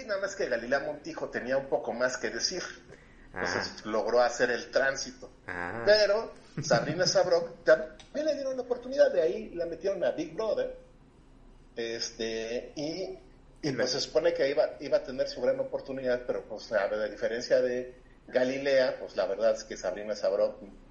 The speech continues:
Speaker 1: para empezar, está medio loca.
Speaker 2: ¿Medio?
Speaker 1: Y,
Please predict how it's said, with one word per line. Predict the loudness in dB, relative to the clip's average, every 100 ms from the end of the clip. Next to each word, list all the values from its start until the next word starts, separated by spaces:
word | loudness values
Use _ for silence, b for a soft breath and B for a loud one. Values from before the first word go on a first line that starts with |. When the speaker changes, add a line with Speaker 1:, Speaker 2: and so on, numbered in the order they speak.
| -20 -20 -20 4
Speaker 1:
para | 4
empezar, | 6 6 6
está | 6 2
medio | 4 2 4
loca. | 2 0 -4 -6 -20 b b -12 -2
Speaker 2:
¿Medio? | -2 2 -2 -2 -10
Speaker 1:
Y, | -12 -12 -14